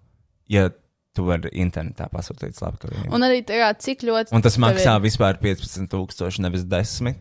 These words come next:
Speaker 1: ā, <laughs> mister Aivars Krastins.
Speaker 2: Krastins.
Speaker 1: Ā, iepazīsties lūdzu ar tirgus cenām, pirms tu <laughs> piedāvā kādam n-, diezgan krimināli sodām darbiņu publiski.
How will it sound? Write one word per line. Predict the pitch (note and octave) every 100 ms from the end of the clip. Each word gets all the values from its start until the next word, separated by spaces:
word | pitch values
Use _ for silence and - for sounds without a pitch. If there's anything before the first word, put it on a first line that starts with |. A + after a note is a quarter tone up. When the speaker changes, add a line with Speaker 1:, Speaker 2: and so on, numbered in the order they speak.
| -
Speaker 1:
ā, | F2+ F2 -
<laughs> | G2+ G2
mister | F#2+ - - F#2 F2+ F2+
Aivars | - F2+ F#2+ F#2+ D#2+ - -
Krastins. | - G2 F#2+
Speaker 2:
Krastins. | F#3 - A3 F#2 G#2 B2+ - - -
Speaker 1:
Ā, | - F#2 F2+ F2 D#2 C#2+ -
iepazīsties | - G#2+ F#2+ E2+ F2 - F2
lūdzu | F#2 F#2 E2
ar | -
tirgus | - F#2 F2+ -
cenām, | - F2+ E2 E2 E2+
pirms | - F2+ F2+ -
tu | - - F2+
<laughs> | - -
piedāvā | F#2+ E2+ D2 D2+ D#2
kādam | - F2 F2 D#2+ E2+ F2 F2+ -
n-, | - G#2 F#2+ F#2+ - A2
diezgan | F#2+ F#2+ F2 E2+ E2+ E2+ - - - _
krimināli | - F#2+ F2+ D#2+
sodām | G2+ F#2+ F2+ F#2
darbiņu | G2 F#2 F#2 A2+ -
publiski. | - G2+ F#2+ G#2 -